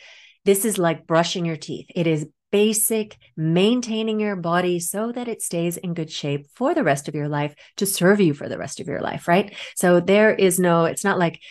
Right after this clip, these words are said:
"Hey, we're gonna do this in twelve weeks and let's do hard and then go home." No,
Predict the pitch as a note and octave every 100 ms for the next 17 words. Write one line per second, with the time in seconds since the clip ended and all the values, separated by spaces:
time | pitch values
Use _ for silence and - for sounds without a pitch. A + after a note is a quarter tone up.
0 | - - - A#3+ A#3 G#3+ G#3 G#3+ G#3+ G#3+
1 | G#3+ G#3+ G3 G#3 G3 A3+ A3 G#3+ F#3+ G3
2 | G#3 - - G#3+ G3 G#3 G3+ G3 F#3 F3+
3 | F3+ F3 F#3 F3 F#3+ D#3 C#3 - - D3
4 | B2